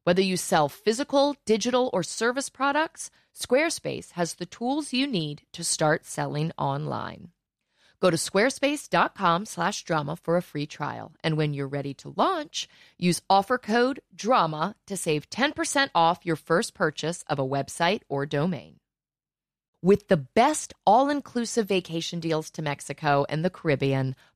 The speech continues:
booking your getaway with Cheap Caribbean Vacations means you have more freedom to do your deal. Whether you want to enjoy snorkeling,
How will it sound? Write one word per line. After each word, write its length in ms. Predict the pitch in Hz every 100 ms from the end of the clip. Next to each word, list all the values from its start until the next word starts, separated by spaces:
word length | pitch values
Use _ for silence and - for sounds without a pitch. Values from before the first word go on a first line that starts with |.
| -
booking 340 | 233 - 320
your 140 | 294
getaway 500 | 226 202 208 208 214
with 200 | 220 175
Cheap 280 | - 220 214
Caribbean 540 | - 185 180 185 185 170
Vacations 880 | 160 - 175 180 226 254 294 - -
means 320 | 180 180 175 -
you 280 | - 170 370
have 300 | - 170 151
more 140 | 156 147
freedom 540 | - 147 143 160 196 _ -
to 120 | 262
do 260 | 185 139
your 220 | 139 147 180
deal. 460 | 151 131 - - _ _ _ _ _ _
Whether 200 | 175 180
you 160 | 180 175
want 160 | 175
to 60 | 170
enjoy 320 | 165 156 143
snorkeling, 920 | 131 - 285 330 330 294 285 277 277